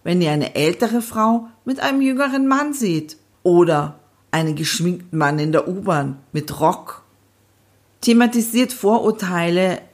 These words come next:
die in den Medien und im Internet vorkommen. Es ist natürlich sehr gut, Kinder und Jugendliche über Cybermobbing, Fake News, Hassrede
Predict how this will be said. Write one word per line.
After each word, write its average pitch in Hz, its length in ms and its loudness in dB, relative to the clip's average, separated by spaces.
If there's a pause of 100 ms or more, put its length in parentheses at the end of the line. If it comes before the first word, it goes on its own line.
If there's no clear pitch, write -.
(420)
die 175 200 -6
in 156 100 0
den 147 220 0
Medien 202 500 2
und 175 220 -4
im 156 160 -4
Internet 160 580 -2
vorkommen. 120 680 -8 (460)
Es 180 180 0
ist 214 140 -2
natürlich 202 600 -2
sehr 180 380 2
gut, 190 540 -6 (580)
Kinder 208 440 2
und 151 160 -2
Jugendliche 175 500 -4
über 151 220 -2
Cybermobbing, 170 1000 0 (300)
Fake 175 600 0
News, 175 580 0 (220)
Hassrede 170 1040 -2